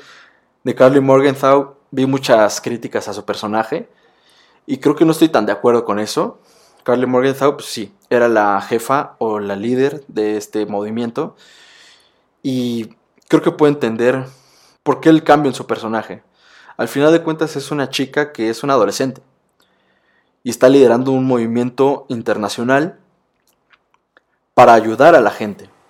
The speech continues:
a la gente que en el momento en el que las demás personas regresaron del chasquido de Thanos,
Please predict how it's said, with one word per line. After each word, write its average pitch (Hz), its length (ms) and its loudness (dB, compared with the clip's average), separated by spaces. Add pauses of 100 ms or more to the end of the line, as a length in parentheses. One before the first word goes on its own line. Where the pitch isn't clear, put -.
(120)
a 117 100 -4
la 117 120 0
gente 135 340 -4
que 113 280 -6 (520)
en 120 100 -2
el 117 80 0
momento 131 420 2
en 117 60 -2
el 107 120 -8
que 104 300 -4 (260)
las 117 160 2
demás 127 220 2
personas 123 460 0
regresaron 113 540 -4
del 104 200 -4
chasquido 120 340 -6
de 113 80 0
Thanos, 120 520 -2